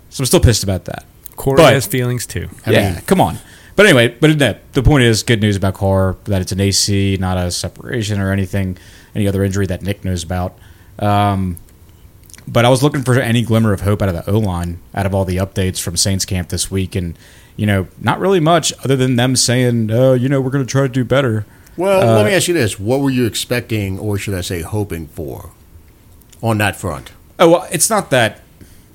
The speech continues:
Speaker 1: No, you, you make a good point. I mean, I guess we're not gonna know
Speaker 3: I mean, you're
Speaker 1: any
Speaker 3: not gonna sign somebody off the street right now that's
Speaker 1: I'm,
Speaker 3: gonna
Speaker 1: no, I'm not,
Speaker 3: supplant
Speaker 1: I don't think
Speaker 3: anybody.
Speaker 1: they should sign anybody.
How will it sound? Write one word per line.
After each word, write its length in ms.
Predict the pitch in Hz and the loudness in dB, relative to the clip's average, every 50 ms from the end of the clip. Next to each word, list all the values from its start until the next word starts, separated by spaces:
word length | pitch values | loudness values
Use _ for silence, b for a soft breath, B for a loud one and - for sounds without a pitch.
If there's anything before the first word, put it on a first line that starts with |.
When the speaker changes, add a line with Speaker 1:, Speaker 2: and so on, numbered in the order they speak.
| - - - | -20 -12 -6
Speaker 1:
No, 120 | 160 170 | -2 -2
you, 180 | 175 175 185 185 202 | 0 -2 -2 -6 -10
you 180 | 208 208 208 | -10 -6 -2
make 140 | 180 160 113 | 0 0 0
a 40 | 104 | -2
good 200 | - 98 90 82 | -4 -6 -8 -8
point. 240 | - 101 104 101 107 | -8 -6 -4 -4 -2
I 20 | |
mean, 120 | 110 113 | -2 -2
I 60 | 117 117 | 0 0
guess 240 | 123 135 - - | 0 -2 -2 -2
we're 80 | - 120 | -2 -2
not 160 | 113 113 110 | -2 -2 -2
gonna 160 | - 107 101 | -2 -4 -4
know 180 | 95 92 92 101 | -4 -4 -2 0
Speaker 3:
I 40 | 143 | 2
mean, 60 | 147 | 2
you're 40 | - - | 2 4
Speaker 1:
any 60 | - | 2
Speaker 3:
not 120 | 180 180 | 2 2
gonna 160 | 151 135 107 | 0 0 0
sign 360 | 101 - - 131 120 131 139 120 | 0 0 0 0 2 2 0 0
somebody 340 | - 117 107 104 101 104 | 0 -2 -2 0 0 0
off 160 | 107 104 98 - | -2 -2 -4 -4
the 80 | - | -6
street 360 | - - - - 110 120 120 | -8 -8 -4 -4 -2 -2 -2
right 200 | 107 95 80 78 | -2 -4 -6 -6
now 200 | 71 78 80 82 | -6 -6 -6 -4
that's 160 | 80 - 147 175 | -2 0 0 0
Speaker 1:
I'm, 40 | |
Speaker 3:
gonna 160 | 185 110 95 - | 0 0 0 2
Speaker 1:
no, 100 | 190 160 | 4 4
I'm 140 | 131 143 | 4 4
not, 120 | 170 185 170 | 4 4 4
Speaker 3:
supplant 200 | - - 87 - | 4 2 2 2
Speaker 1:
I 80 | 135 | 2
don't 100 | 165 180 | 2 2
think 100 | 156 - | 2 0
Speaker 3:
anybody. 80 | 160 131 | 0 0
Speaker 1:
they 60 | 135 127 | 0 0
should 160 | - 120 104 | 0 0 0
sign 260 | - - 117 110 110 | 0 0 0 0 0
anybody. 540 | 107 104 104 95 104 101 101 101 101 95 92 | -2 -2 -2 -2 0 0 0 0 -2 -2 -4